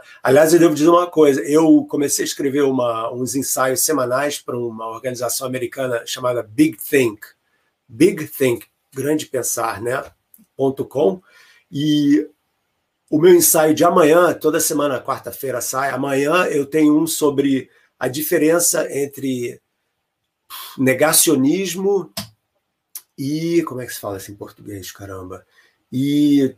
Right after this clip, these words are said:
a diferença entre o negacionismo, que é uma palavra que em inglês nem funciona muito bem, e a ideia de você ter um negacionismo, que é pro passado, e o denial, que é pro presente e pro futuro.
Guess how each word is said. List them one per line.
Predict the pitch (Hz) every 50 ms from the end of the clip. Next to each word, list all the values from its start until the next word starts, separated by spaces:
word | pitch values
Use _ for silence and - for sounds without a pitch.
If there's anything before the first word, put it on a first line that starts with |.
| _ -
a | 135
diferença | 127 - - - 151 165 180 180 175
entre | 151 - 139
o | 139 135
negacionismo, | 131 131 143 147 143 - 135 123 143 170 151 135
que | - -
é | 123
uma | 117 -
palavra | 123 120 127 127 127 131
que | - - 131
em | 127
inglês | 123 107 123 135 156 160 143 123
nem | 147 175 180
funciona | - 156 135 - - - 135 139 139 131
muito | 127 123 117 - -
bem, | 110 107 117 135 160 165 160 - _ _ _ _ _ _ _ _ _
e | - 139 143 147
a | 143 139
ideia | 131 113 135 135 143 147 147
de | 139 123 135
você | 127 135 120 - - - - 135 139 139 139 135 135 131 131 127 127 120 117 -
ter | - 135 127
um | 127
negacionismo, | 123 120 131 139 135 - - 139 131 151 170 190 180 165 170 156
que | - - 135
é | 127 123 113
pro | - - 127 -
passado, | - 123 117 - - - 135 143 156 165 160 151 156 151
e | 143 143 131 135 147 147
o | 139
denial, | 120 107 143 127 120 117 117 127 131 127 117 110 107 107 101
que | - - 120
é | 117 113
pro | - - - 117
presente | - - 117 113 107 120 123 135 135 - -
e |
pro | - - 120
futuro. | - - - - - 113 113 113 107 107 98 95